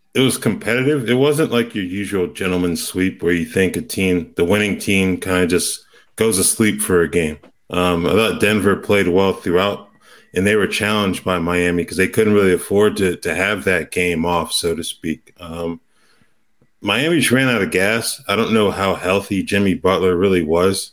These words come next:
you know, at the end of it, 'cause we really didn't see those explosive games after he sprained his ankle in the New York series. But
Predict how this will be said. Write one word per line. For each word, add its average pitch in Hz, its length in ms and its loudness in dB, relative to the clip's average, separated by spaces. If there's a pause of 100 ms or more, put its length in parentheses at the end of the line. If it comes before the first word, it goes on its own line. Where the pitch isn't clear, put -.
(160)
you 90 100 -4
know, 87 300 -4
at 90 200 -4
the 92 120 -2
end 95 120 2
of 104 80 2
it, 110 160 0
'cause 87 180 -10
we 92 80 -2
really 98 300 2
didn't 101 260 2
see 101 240 -2
those 92 220 2
explosive 90 640 -2
games 95 420 -2 (400)
after 98 320 -2
he 92 60 2
sprained 98 360 0
his 90 160 2
ankle 95 320 0
in 87 60 2
the 90 60 2
New 85 120 0
York 95 260 4
series. 98 640 0 (600)
But 95 400 0